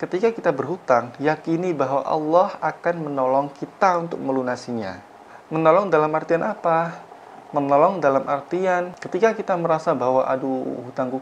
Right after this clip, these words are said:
kebanyakan nih, hutangku terlampau besar, gimana aku bisa melunasinya?" Nah, yakini bahwa Allah itu maha kaya. Allah yang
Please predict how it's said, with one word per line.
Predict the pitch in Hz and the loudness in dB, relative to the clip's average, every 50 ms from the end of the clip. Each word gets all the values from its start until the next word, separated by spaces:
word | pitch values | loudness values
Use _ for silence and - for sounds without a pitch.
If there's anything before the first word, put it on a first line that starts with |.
| - | -8
kebanyakan | - 156 120 123 117 113 117 123 123 117 - - 127 123 120 120 | -10 -10 -6 -4 -4 -2 -2 -2 -4 -4 -4 -6 -6 -6 -6 -8
nih, | 120 120 - - - - - - - - - - | -10 -12 -16 -20 -20 -20 -20 -20 -20 -20 -12 -8
hutangku | 127 123 - 131 127 131 135 135 | -8 -2 0 0 0 0 -2 -4
terlampau | 143 135 131 131 135 131 131 123 | -2 -2 -2 -2 0 0 -2 -2
besar, | 156 - - - 135 123 120 117 113 - - - - - - - - - - - - - | -2 -6 -6 -2 0 2 2 2 0 -2 -6 -14 -20 -20 -20 -20 -20 -20 -20 -20 -12 -6
gimana | 127 127 131 139 147 151 160 147 - | -4 -2 0 0 -2 -2 -2 -4 -4
aku | 123 117 127 | -4 -4 -6
bisa | 117 117 - - | -8 -8 -8 -8
melunasinya?" | 117 117 120 117 113 117 117 113 - 117 110 107 104 107 107 - - - - - - - - - - - - - - - | -6 -6 -6 -4 -2 -2 -4 -4 -6 -6 -6 -6 -8 -12 -14 -18 -20 -20 -20 -20 -20 -20 -20 -20 -20 -20 -20 -20 -14 -6
Nah, | - - - - - - - - - - - - - - | -4 -4 -4 -4 -12 -20 -20 -20 -20 -20 -20 -20 -6 -2
yakini | 165 185 196 190 - - 214 208 214 214 | 0 0 0 0 -2 -4 -4 -2 -2 -2
bahwa | 170 139 139 139 147 151 151 - - - | -2 -4 -4 -2 0 -2 -2 -2 -2 -2
Allah | 165 180 190 185 185 180 190 190 | -2 -2 0 -2 -2 -2 -4 -6
itu | 175 - 180 | -8 -8 -6
maha | 180 170 147 135 135 131 | -6 -4 -4 -4 -6 -6
kaya. | - 139 131 127 127 117 113 104 101 107 - - - - - - - - - - - - - - - - - - | -4 -4 -2 -2 -2 -4 -4 -6 -8 -10 -14 -18 -20 -20 -20 -20 -20 -20 -20 -20 -20 -20 -20 -20 -20 -20 0 4
Allah | 165 170 170 185 196 180 | 4 6 6 4 4 2
yang | 185 180 170 | 2 0 0